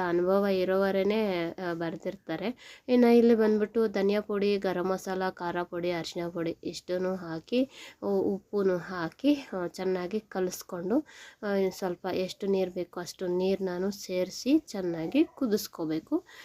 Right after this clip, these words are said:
ಈ ಥರ ಕುದಿಸ್ಕೊಂಡ್ರೆ ನಮಗೆ, ಆ, ಬೆಂಡೆಕಾಯಿ ಸಾಂಬಾರು ರೆಡಿ ಆಗತ್ತೆ. ಆ, ಚೆನ್ನಾಗಿರತ್ತೆ. ನಾವು ಟೊಮೊಟೊ ಎಲ್ಲ ಹಾಕಿರ್ತೀವಲ್ಲ, ಹುಳಿ ಹುಳಿಯಾಗಿ ಮುದ್ದೆಗೆ ಎಲ್ಲನೂ ತಿನ್ನೋದಕ್ಕೆ ತುಂಬಾ ಸೂಪರಾಗಿರತ್ತೆ. ಒಂದ್ಸಲ ಈ ರೆಸಿಪಿನೂ ಟ್ರೈ ಮಾಡಿ ನೋಡಿ. ಹ್ಮ್, ಇವತ್ತಿನ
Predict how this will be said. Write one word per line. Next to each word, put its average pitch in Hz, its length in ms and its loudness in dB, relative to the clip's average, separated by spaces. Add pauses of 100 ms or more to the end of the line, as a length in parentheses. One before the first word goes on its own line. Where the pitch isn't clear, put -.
(180)
ಈ - 60 -2
ಥರ 233 240 0
ಕುದಿಸ್ಕೊಂಡ್ರೆ 220 1200 2
ನಮಗೆ, 196 380 4
ಆ, 196 440 -4
ಬೆಂಡೆಕಾಯಿ 180 580 -2
ಸಾಂಬಾರು 175 560 -4
ರೆಡಿ 175 280 -4
ಆಗತ್ತೆ. 170 560 -4 (400)
ಆ, 277 100 4
ಚೆನ್ನಾಗಿರತ್ತೆ. 208 680 4
ನಾವು 185 220 2
ಟೊಮೊಟೊ 202 420 -2
ಎಲ್ಲ 196 220 0
ಹಾಕಿರ್ತೀವಲ್ಲ, 196 720 -4 (100)
ಹುಳಿ 196 220 0
ಹುಳಿಯಾಗಿ 190 460 0
ಮುದ್ದೆಗೆ 196 520 0
ಎಲ್ಲನೂ 190 360 -2
ತಿನ್ನೋದಕ್ಕೆ 185 720 -2
ತುಂಬಾ 202 380 -4
ಸೂಪರಾಗಿರತ್ತೆ. 170 880 -8 (480)
ಒಂದ್ಸಲ 240 340 2 (160)
ಈ 214 100 0
ರೆಸಿಪಿನೂ 190 760 0
ಟ್ರೈ 185 420 -2
ಮಾಡಿ 180 460 4
ನೋಡಿ. 180 520 2
ಹ್ಮ್, 247 840 2
ಇವತ್ತಿನ 233 440 4